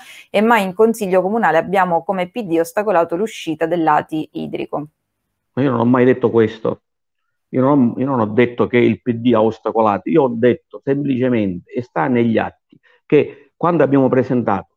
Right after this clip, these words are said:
Speaker 2: la proposta di uscire dall'A T I idrico, il P D,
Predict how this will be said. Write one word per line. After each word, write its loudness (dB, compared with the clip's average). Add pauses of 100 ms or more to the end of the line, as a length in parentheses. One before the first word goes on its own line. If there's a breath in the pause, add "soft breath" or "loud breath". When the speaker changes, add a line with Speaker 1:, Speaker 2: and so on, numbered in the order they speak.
Speaker 2:
la 0
proposta -2 (220)
di -2 (840)
uscire -6 (320)
dall'A 0
T -10
I 0
idrico, 0 (340)
il 0
P 2
D, -4